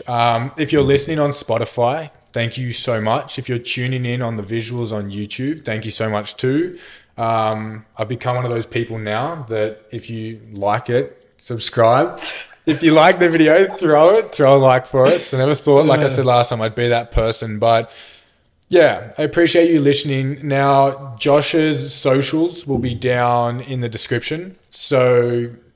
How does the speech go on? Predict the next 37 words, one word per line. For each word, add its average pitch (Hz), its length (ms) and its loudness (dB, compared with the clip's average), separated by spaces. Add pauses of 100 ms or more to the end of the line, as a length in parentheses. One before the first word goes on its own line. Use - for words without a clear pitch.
(180)
yo, 120 360 -2
fucking 131 500 -6 (400)
flood 156 220 2
his 175 120 2
D 156 200 4
M, 127 220 2
shoot 151 220 0
him 165 80 4
a 156 60 2
message, 143 960 2
uh, 131 580 4 (380)
you 147 80 -2
know, 135 220 2
tell 147 320 0
him 147 120 2
anything 143 360 -2
you 131 100 -2
related 123 560 -2
to 131 300 0
or 113 240 0
that 113 340 -2 (240)
he 120 180 -6
inspired 117 600 -6
you 127 100 -4
or 135 40 -2
anything 147 340 -6
like 120 180 -6
that. 104 380 -4
I'll 127 180 0
throw 123 540 0
my 127 220 -4
socials 120 520 -6
down 117 240 -6
in 113 60 -8
the 110 80 -6
bios 107 480 -4
too. 156 500 0